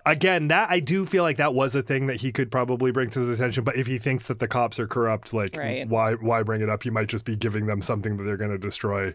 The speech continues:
Speaker 1: He's A C A B already, which is great. But he, um, a cop comes and he's like, "It seems like you might need some help from all of your grief. You've gone through a lot. We could see to it that you get that help." Like, he's suggesting that he can have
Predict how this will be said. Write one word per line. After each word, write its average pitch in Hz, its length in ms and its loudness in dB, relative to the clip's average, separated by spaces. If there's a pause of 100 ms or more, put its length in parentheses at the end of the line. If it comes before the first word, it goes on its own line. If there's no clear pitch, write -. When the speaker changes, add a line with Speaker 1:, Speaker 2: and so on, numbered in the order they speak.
(120)
Speaker 1:
He's 147 240 2
A 135 160 2
C 123 80 0
A 92 120 0
B 87 140 -18
already, 95 340 -2
which - 200 -10
is 95 80 -8
great. - 180 -8 (320)
But 139 140 -2
he, 165 460 0
um, 135 480 0 (120)
a 143 80 2
cop 175 280 2
comes 160 280 0
and 143 100 0
he's 135 240 0
like, 123 320 0
"It 135 140 0
seems 233 320 0
like 156 220 0
you 156 80 2
might 165 180 2
need 160 240 0
some 143 160 0
help 151 400 0 (100)
from 143 280 0
all 147 180 2
of 139 100 0
your 127 200 2
grief. 139 420 0
You've 120 120 -2
gone 160 220 2
through 139 240 0
a - 60 0
lot. 175 220 2 (400)
We 175 400 2
could 135 260 -2
see 185 360 0
to 226 260 2
it - 160 -4
that 123 160 -2
you 143 180 0
get 160 280 0
that 127 180 2
help." 147 280 0
Like, 117 140 -4
he's 156 180 0
suggesting 170 680 0
that 165 100 0
he 151 120 -2
can 160 140 -2
have 127 500 0